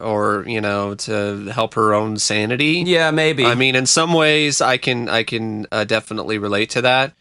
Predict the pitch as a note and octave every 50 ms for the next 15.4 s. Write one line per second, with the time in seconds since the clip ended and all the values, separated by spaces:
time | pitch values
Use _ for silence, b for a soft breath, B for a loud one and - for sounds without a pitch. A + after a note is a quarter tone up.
0 | _ _ _ _ _ - C3 B2 B2+ - - C3+ C#3 C#3+ - - C#3 E3 D#3+ C#3+
1 | B2+ - - A2+ A2 A2+ A#2 A#2+ B2 A#2+ A#2 A2+ A2+ A2 G#2 G2+ G#2 A2 A2 G#2+
2 | G#2 G#2 G#2 G2+ G2 F#2+ F#2+ - - G#2+ G#2 G2+ G2 G2 G2 G2 G2+ - - -
3 | - A#2 A2 - - A#2+ G#2+ G#2+ - G#2 G2+ G2+ G2 G2+ G#2 - - A#2+ A#2 B2
4 | A#2+ B2 A#2+ A#2+ A#2+ B2 - - A2+ G#2+ - A2 G#2+ G#2 G2+ A2 A2 G#2+ G#2+ G#2+
5 | G#2 G#2 G#2 - - A2 G#2 G2+ G2+ G2+ - _ _ _ _ _ _ _ _ _
6 | _ _ _ _ - A2 A2 G#2+ G#2 G2+ G2+ G2 - - A2 G#2+ - - A2 A2
7 | A2 G#2+ - - A#2+ A2 G#2+ - A2+ G#2+ G#2+ G#2 G2+ - - A#2+ A2 G#2 - A2
8 | G#2 G2 - G#2+ G#2 G#2 G#2+ - G#2+ G#2+ G#2 G#2 G#2 G2+ G2+ G2+ G#2+ - - G#2+
9 | G#2 G#2 G2+ G2+ G2 G2 G2 G2 - - _ - G#2+ G#2 G2 G2 G2 G2 G2 G2
10 | G2 G2 G2 F#2+ - _ _ _ _ _ _ _ _ _ _ _ - A2 G#2 G#2
11 | G#2 G2+ G#2 G2+ G2+ G2+ G2+ - - - G#2 G#2 G#2+ G#2+ G#2+ G#2+ G#2 - - A2+
12 | G2+ - - - - - A#2 A2+ A2 G#2+ G#2 G2+ G#2 F#2 - G#2+ G#2 - B2 A2
13 | G#2+ G2+ - - A2+ G#2+ - A#2 A2 G#2 G#2+ G#2 G#2 G#2 G2+ G2+ G#2 G#2 G#2 G2+
14 | G2+ G2+ G#2 F#2+ - G#2 G#2+ G2+ G2+ - - - G#2 G2+ G2+ G2+ G2 G2 - -
15 | - D#2 G#2 G2+ G2+ G2+ G2+